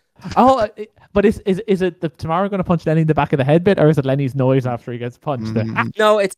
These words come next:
Speaker 3: it's the
Speaker 1: Oh.
Speaker 3: back of the head. Every now and again, someone will say something, and I'll include someone else in for no reason. I'll be like, "Tomorrow I'm gonna punch, you know,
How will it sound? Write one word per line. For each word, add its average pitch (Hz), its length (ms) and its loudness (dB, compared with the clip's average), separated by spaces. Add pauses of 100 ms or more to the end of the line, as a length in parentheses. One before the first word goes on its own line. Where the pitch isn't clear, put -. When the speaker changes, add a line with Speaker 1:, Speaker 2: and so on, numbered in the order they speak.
(140)
Speaker 3:
it's 208 140 -6
the 226 80 -4
Speaker 1:
Oh. - 40 4
Speaker 3:
back 220 180 2
of 214 60 -6
the 180 60 -4
head. 156 400 -6 (500)
Every 202 220 -2
now 208 140 0
and 208 80 -2
again, 170 220 -2
someone 165 240 -4
will 151 80 -4
say 143 200 -6
something, 160 440 -8
and 139 160 -6
I'll 131 120 -4
include 135 360 -6
someone 135 240 -6
else 123 200 -8
in 131 120 -10
for - 100 -14
no 120 100 -8
reason. 120 280 -10
I'll 120 60 -10
be 120 60 -6
like, 110 160 -10
"Tomorrow 139 340 -4
I'm 123 60 -8
gonna 120 140 -8
punch, 117 400 -14
you 131 80 -8
know, 120 160 -12